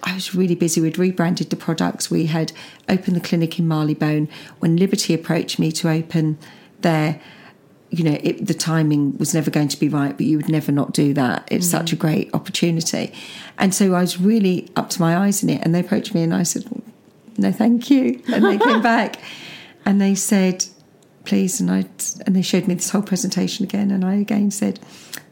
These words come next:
Speaker 1: "No, thank you," <laughs> you know, and just said, "Really busy." And then they came back and said, "Can you tell us what we need to do for you to do this?" And
Speaker 2: God, what a
Speaker 1: yeah.
Speaker 2: lovely position to be
Speaker 1: I
Speaker 2: in.
Speaker 1: know.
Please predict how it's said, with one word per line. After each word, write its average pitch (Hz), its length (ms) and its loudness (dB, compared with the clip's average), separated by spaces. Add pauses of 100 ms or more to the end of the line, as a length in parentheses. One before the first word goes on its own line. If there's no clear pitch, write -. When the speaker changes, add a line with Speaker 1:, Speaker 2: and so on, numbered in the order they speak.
(200)
Speaker 1:
"No, 185 100 2
thank 208 380 2
you," 220 180 6
<laughs> 214 280 4
you 226 40 2
know, 185 160 2 (380)
and 196 240 2
just - 160 -2
said, 180 180 0
"Really 165 220 2
busy." 175 340 0 (220)
And 185 80 2
then 180 80 4
they 180 100 2
came 185 160 0
back 180 160 -2
and 196 100 -8
said, 185 140 -4 (320)
"Can 208 160 2
you 208 80 2
tell 202 220 2
us - 180 -2
what 175 220 0
we 170 100 4
need 160 220 2
to - 100 -6
do - 380 -2 (100)
for - 120 -4
you 160 120 2
to - 180 -6
do 226 220 2
this?" - 480 -2 (600)
And 175 680 2
Speaker 2:
God, 330 220 -2 (120)
what 320 100 -2
a - 20 4
Speaker 1:
yeah. 262 80 4
Speaker 2:
lovely 269 300 -4
position 247 460 -10
to 233 100 -10
be 277 60 0
Speaker 1:
I 262 80 4
Speaker 2:
in. 262 140 4
Speaker 1:
know. 254 460 2